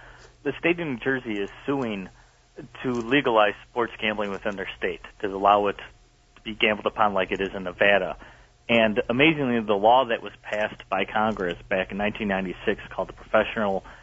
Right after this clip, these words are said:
and Amateur Sports Protection Act, uh, basically deputized the sports leagues to fight this legal battle for the government. And right now they're embroiled in this, and yet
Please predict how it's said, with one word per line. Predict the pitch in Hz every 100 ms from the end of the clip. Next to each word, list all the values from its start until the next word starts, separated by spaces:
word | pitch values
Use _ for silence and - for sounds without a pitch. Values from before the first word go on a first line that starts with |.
| - -
and | 104
Amateur | 104 107 98 95 -
Sports | - 107 -
Protection | - 113 110 - 95
Act, | 85 82 - - - - -
uh, | 117
basically | 143 170 147 113
deputized | 120 131 170 - 113 107 104 - -
the | 110 -
sports | 120 143 -
leagues | 110 104 98 - - - _
to | 131 -
fight | 123 143 -
this | 113 -
legal | 113 117 113
battle | 98 110 131 98 - -
for | 127 127
the | 120
government. | 113 139 90 - - _ _ _ -
And | 113 107
right | 117 -
now | 123
they're | 113 113
embroiled | 107 104 113 143 131
in | 104
this, | 104 -
and | 120 123
yet | 120 127